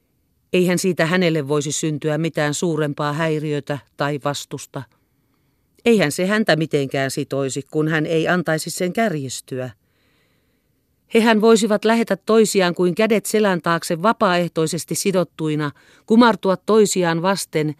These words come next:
ei puristaa rintaa rintaa vasten, mutta kuitenkin suudella toisiaan kurkalta. Olavi joutui pian puhumaan itsestään ja esittämään pääpiirteet elämästään.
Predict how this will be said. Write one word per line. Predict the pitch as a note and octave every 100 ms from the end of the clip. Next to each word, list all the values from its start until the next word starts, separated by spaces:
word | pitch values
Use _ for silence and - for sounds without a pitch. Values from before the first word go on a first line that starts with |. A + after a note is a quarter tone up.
| _ _ _ _ _ -
ei | G#3+
puristaa | G#3 B3 C#4 G#3 - F3+
rintaa | F3+ A#3+ A3+ F3 E3
rintaa | F3+ A3 G#3 E3 D3+
vasten, | D3 - - D3+ D3 - _ _
mutta | G3 - F#3+
kuitenkin | A3 A#3+ G3+ F3 F3+
suudella | E3 - B3+ A3 D#3+ D3 D3
toisiaan | - D#3 D3+ - D3+ C#3+ C#3+ C#3 - _ _
kurkalta. | - A#3+ E3 - C3 B2 C3 B2+ _ _ _ _ _ _ _ _ _ _ _ _
Olavi | A#3 D4+ C4 G3+
joutui | F#3 F#3 - F#3+
pian | F#3 A#3 G3
puhumaan | D#3+ D#3 D3 D3+ D3+
itsestään | G#3+ - E3+ C#3+ - C#3 C3 C3 - _
ja | D3+
esittämään | C3 F#3+ G3 - C#3+ C#3+
pääpiirteet | D3 F#3 D3+ C3+ B2 - B2+ -
elämästään. | D3+ B2+ G#2 G#2+ - A2 G#2+ G#2+